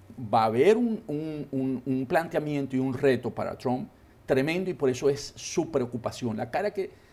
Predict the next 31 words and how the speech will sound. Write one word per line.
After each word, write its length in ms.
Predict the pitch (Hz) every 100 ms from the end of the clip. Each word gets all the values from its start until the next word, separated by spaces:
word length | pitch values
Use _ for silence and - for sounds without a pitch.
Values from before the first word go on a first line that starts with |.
| -
Trump 220 | - 156 147
muestra 500 | 160 226 233 110 107
en 60 |
las 100 | 98
conferencias 760 | - 107 - 104 98 - - 107
es 160 | 120
de 120 | 123
preocupación 760 | 117 123 120 110 107 139 139 170 -
electoral 880 | 143 135 123 - - - 110 113
más 200 | 113 120
que 140 | 120 110
de 60 |
cualquier 380 | 117 - - -
otra 220 | - -
cosa. 280 | - - - - - - - -
Porque 320 | 127 120 117
ca-, 140 | - -
haber 300 | 120 139 -
caído 260 | 190 196
la 80 | 185
bolsa 480 | 160 156 135 - 110
de 140 | 110
todo 200 | 101 156
lo 140 | 180 220
que 80 | 160
él 60 |
había 240 | 160 165 156
recuperado 600 | 151 135 120 120 135 143
y 40 |
había 220 | 123 120
subido 440 | 120 123 117 104